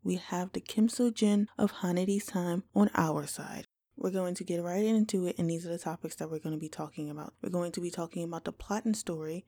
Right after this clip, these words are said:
We're gonna be talking about next the characters and things that happen in the show that I need to mention, my final thoughts or S T Qs, which is my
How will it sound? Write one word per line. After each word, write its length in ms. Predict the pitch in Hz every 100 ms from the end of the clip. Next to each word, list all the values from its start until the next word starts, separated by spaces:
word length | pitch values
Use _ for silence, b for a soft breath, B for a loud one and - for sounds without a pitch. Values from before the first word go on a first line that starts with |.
| -
We're 80 |
gonna 200 | 165 165
be 140 | 165 170
talking 240 | 170 165
about 160 | 165 175
next 300 | 165 160 -
the 80 | -
characters 680 | - 170 180 - 190 190
and 240 | - 180 -
things 220 | 185 190
that 100 | 185
happen 380 | - 165 - 175
in 100 | 170
the 60 |
show 400 | 170 - 151 151 -
that 100 | 165
I 40 |
need 180 | 170 165
to 80 | 175
mention, 420 | 165 160 170 170 175 -
my 120 | 175
final 400 | - 180 185 208
thoughts 380 | - 175 180 -
or 200 | 196 180
S 140 | 180 -
T 160 | 220
Qs, 340 | 214 185 170 -
which 160 | 165
is 140 | 165 -
my 320 | 165 165